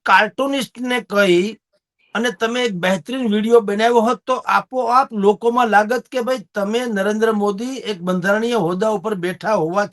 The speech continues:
છતાં એટલા અભદ્ર ટીકા ટિપ્પણ કરો છો જે તમને છાજતી નથી. અને ઈ એટલું ઇફેક્ટિવ નથી. હું દાખલો આપું હમણાંનો, નેપાળમાં જે ઘટના બની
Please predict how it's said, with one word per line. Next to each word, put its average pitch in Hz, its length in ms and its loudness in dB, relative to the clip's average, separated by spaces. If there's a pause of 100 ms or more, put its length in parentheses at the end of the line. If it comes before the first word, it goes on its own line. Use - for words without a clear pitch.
છતાં 180 360 0 (540)
એટલા 233 420 2 (380)
અભદ્ર 226 640 2 (220)
ટીકા 226 260 2
ટિપ્પણ 214 360 -4
કરો 202 260 0
છો 220 140 0
જે 202 160 -2
તમને 214 340 -2
છાજતી 202 560 0
નથી. 160 400 -6 (1080)
અને 240 160 4
ઈ 269 140 0
એટલું 254 320 2
ઇફેક્ટિવ 247 440 0
નથી. 247 200 -2
હું 240 180 -2
દાખલો 233 360 4
આપું 226 320 4
હમણાંનો, 175 560 2 (240)
નેપાળમાં 233 840 2
જે 196 160 6
ઘટના 196 480 0
બની 180 460 -2